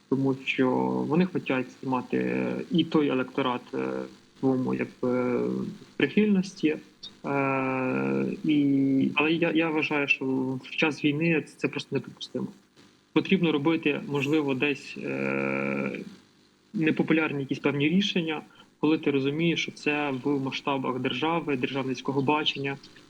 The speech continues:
І загалом в теперішньому часі це, е, речі, які, е, можуть допомогти взагалі, е, втримати, е, ту державність. Адже якщо ми будемо на такі інші пох-, е, такі, е, помарки робити, то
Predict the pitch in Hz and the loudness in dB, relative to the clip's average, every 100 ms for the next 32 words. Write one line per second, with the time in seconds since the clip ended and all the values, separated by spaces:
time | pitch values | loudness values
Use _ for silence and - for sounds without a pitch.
0 | _ 147 139 135 139 151 170 147 120 - | _ 2 4 4 2 2 2 0 -2 -6
1 | - 143 151 143 - 131 123 156 151 - | -4 -2 0 0 0 -2 -2 -2 -2 -2
2 | 127 - - 135 131 - - _ _ 139 | -4 -2 -2 0 -2 -6 -18 _ _ -4
3 | 135 147 175 185 143 135 147 151 151 139 | 0 0 0 0 -2 0 0 2 0 -2
4 | 135 131 135 135 135 151 143 135 135 135 | -6 -4 -4 -4 -4 -2 0 0 0 -2
5 | 131 147 139 131 143 131 123 - 143 135 | 0 0 0 0 2 0 -2 -10 -14 -10
6 | 127 - 160 160 143 139 131 127 - - | -10 0 0 2 -2 0 -2 -2 -8 -14
7 | _ 139 135 147 139 135 135 117 113 - | _ -6 0 2 2 2 0 -2 -8 -12
8 | - 143 135 135 135 131 131 131 131 - | -8 -2 0 2 0 0 0 0 0 -2
9 | 156 143 151 151 147 139 135 135 135 135 | -2 -2 0 0 -2 -2 -2 -2 -2 -4
10 | - _ - - 147 180 160 160 165 147 | -14 _ -12 -6 -2 2 2 2 0 0
11 | 160 - 151 143 - - 143 143 71 71 | 0 2 0 0 -2 -2 0 0 0 -2
12 | 143 71 139 139 67 - - 143 151 - | -2 -2 -4 -4 -4 -4 -2 0 -2 -2
13 | 147 135 156 208 208 151 - - | -2 0 0 0 0 -2 -6 -6